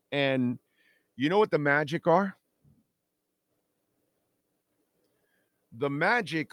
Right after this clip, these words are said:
are the Marlins light. Like, being the Marlins organization, as pathetic as it is, but you do have two championships, right? There were two moments in time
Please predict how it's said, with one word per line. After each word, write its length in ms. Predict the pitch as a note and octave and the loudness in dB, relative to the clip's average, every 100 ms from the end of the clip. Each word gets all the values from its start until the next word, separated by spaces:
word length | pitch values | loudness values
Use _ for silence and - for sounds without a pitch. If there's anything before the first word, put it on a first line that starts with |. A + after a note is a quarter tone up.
| - | 2
are 160 | D3 | 2
the 120 | C3 | 4
Marlins 800 | C3+ B2 B2+ D3 E3+ D#3+ C#3 B2 | 2 4 8 8 8 4 2 0
light. 640 | A2+ G#2+ A2 G2 D#2 - - _ _ _ _ _ _ _ _ _ _ _ _ _ _ _ _ _ _ _ _ _ _ _ _ _ | 2 4 4 2 -4 -12 -14 _ _ _ _ _ _ _ _ _ _ _ _ _ _ _ _ _ _ _ _ _ _ _ _ _
Like, 200 | D#3 E3+ | -2 0
being 180 | A2 C#4+ | 0 0
the 80 | B3+ | 2
Marlins 480 | F3+ E3+ F3 D#3+ C#3 | 6 8 8 6 6
organization, 720 | C#3+ B2+ A#2+ C3+ D3 - C3 | 6 4 4 4 4 2 0
as 140 | A#2 | -2
pathetic 500 | - - C3 F#3+ E3+ | -4 -6 2 4 4
as 160 | B2 G2 | 0 0
it 80 | A2+ | 4
is, 460 | D3 C#2+ - - - _ _ _ _ _ _ - | 4 2 -6 -20 -20 _ _ _ _ _ _ 0
but 140 | G#3+ | 0
you 100 | F3 | 2
do 160 | F#3+ D4+ | 0 2
have 140 | F#3 | 2
two 140 | - F#3 | 0 -2
championships, 920 | F#3 F3 - A#2 F#2 - D2+ - - | 4 4 4 -4 -6 -10 -12 -14 4
right? 300 | A2+ F3+ A3 - _ _ _ _ _ _ | 8 8 6 -4 _ _ _ _ _ _
There 120 | C#3+ | 4
were 120 | D#3+ E3 | 4 4
two 240 | - A#3+ | 2 2
moments 640 | A3 G3+ G3 F3+ E3+ D#3+ | 6 8 8 6 2 0
in 220 | D3+ D3+ E3+ | 0 0 0
time 640 | C#3 C3+ B2 B2 D3 D3 | 4 4 4 2 -2 -6